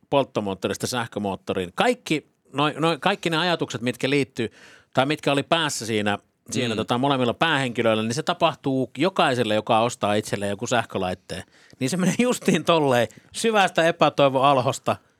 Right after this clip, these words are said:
Speaker 2: Joo.
Speaker 1: ja, ja niinku, tiedätkö, harakirin partaalla jossain.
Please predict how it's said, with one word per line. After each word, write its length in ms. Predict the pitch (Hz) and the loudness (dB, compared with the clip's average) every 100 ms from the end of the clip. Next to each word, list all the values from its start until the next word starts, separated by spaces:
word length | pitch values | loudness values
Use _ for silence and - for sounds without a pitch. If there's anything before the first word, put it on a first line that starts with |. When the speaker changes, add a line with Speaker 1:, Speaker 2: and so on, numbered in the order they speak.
| - | -4
Speaker 2:
Joo. 200 | 98 98 | 0 2
Speaker 1:
ja, 100 | 120 | 2
ja 140 | 131 | 0
niinku, 220 | 131 127 135 | 0 -2 -2
tiedätkö, 320 | 147 135 123 | -2 -2 0
harakirin 560 | 170 160 139 127 123 | 4 4 2 0 -2
partaalla 560 | 110 143 131 - 113 107 | 4 4 4 0 -2 0
jossain. 440 | 117 120 - 107 | -2 -2 -2 -2